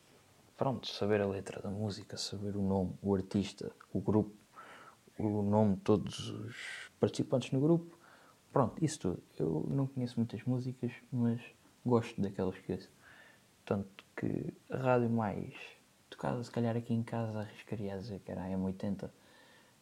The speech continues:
Há muita música boa. Outra música que gosto também é, é o fado. O fado acho que é um, é tão português, é uma coisa tão nossa que um português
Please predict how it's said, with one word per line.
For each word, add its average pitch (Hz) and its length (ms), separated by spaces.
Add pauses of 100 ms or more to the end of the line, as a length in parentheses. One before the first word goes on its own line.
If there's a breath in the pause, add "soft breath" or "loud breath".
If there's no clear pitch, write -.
(160)
Há 98 120
muita 101 340
música 92 400
boa. 87 240 (1700)
Outra 151 120
música 135 340
que 127 80
gosto 117 260
também 117 360
é, 101 280 (840)
é 117 60
o 113 40
fado. - 340 (1080 loud breath)
O - 20
fado 143 280
acho 139 120
que - 80
é - 20
um, 135 240 (840)
é 117 80 (120)
tão 143 140
português, 120 520 (180)
é 120 40
uma 113 280
coisa 120 300
tão 120 200
nossa 107 440 (120)
que 117 380 (1300 loud breath)
um 135 100
português 135 640